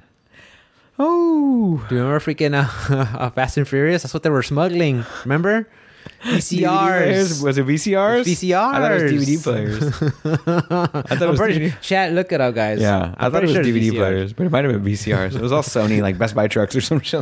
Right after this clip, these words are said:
Speaker 1: like that. Dude, Fast Nine is out, and I didn't even realize it was out.
Speaker 2: It's all about family.
Speaker 1: Yeah, all about
Speaker 2: I saw
Speaker 1: family.
Speaker 2: all those memes.
Speaker 1: Bro, all
Speaker 2: Jesus
Speaker 1: of, all the
Speaker 2: Christ.
Speaker 1: memes, but I didn't even know the movie was out.
Speaker 2: I, I, I only heard, knew about it because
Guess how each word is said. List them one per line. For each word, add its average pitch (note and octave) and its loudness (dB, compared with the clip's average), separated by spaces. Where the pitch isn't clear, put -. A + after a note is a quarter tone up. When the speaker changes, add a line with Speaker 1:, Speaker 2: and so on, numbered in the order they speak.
Speaker 1:
like A#2+ -10
that. - -8
Dude, E3 -2
Fast E3+ -2
Nine D3 2
is A2+ 0
out, C3+ 0
and A2 0
I A#2 2
didn't C#3 2
even A#2+ 2
realize A#2+ 2
it A#2 0
was - -4
out. A2 -2
Speaker 2:
It's - -14
all G#2+ -2
about G#2 -4
family. F#2+ -6
Speaker 1:
Yeah, G#2 4
all A#2 2
about F2+ -2
Speaker 2:
I F#2 0
saw G#2+ 2
Speaker 1:
family. C3 0
Speaker 2:
all B2 2
those B2 -2
memes. C3 -4
Speaker 1:
Bro, A#2 0
all D#3+ 0
Speaker 2:
Jesus D#3+ 0
Speaker 1:
of, - -6
all F3+ 2
the D3+ 2
Speaker 2:
Christ. B2 2
Speaker 1:
memes, A2 0
but A#2+ 0
I A#2+ 2
didn't C#3 2
even B2 0
know A#2+ 2
the A#2+ 0
movie B2 0
was A#2 0
out. G2+ -6
Speaker 2:
I, D3+ -2
I, F3 -2
I F3 2
only D4 0
heard, F3 0
knew D3 0
about D#3 2
it D3+ -4
because C3+ -4